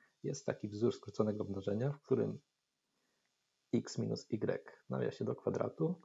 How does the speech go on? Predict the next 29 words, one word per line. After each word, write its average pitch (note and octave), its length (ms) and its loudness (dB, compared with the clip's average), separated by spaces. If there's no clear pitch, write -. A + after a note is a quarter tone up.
równa G#2 320 0
się - 260 -4
x - 260 0
kwadrat C3 580 0
minus G#2+ 280 0
dwa G2+ 400 -6
x G2 300 -4
y A#2 320 2
plus A2 420 4
y G#2+ 320 4
kwadrat. - 500 -2
No D#3 140 4
i C#3+ 120 6
to A#2+ 80 8
jest A2 140 8
dokładnie G#2+ 420 6
to, - 300 4
co - 140 -2
tutaj A2 280 4
mamy. - 300 -4
Czyli F3 240 8
możemy A2+ 300 8
sobie G#2 240 6
po - 100 4
prostu - 320 -2
zapisać, A2 460 4
że G2 140 2
to G2+ 120 6
jest - 360 2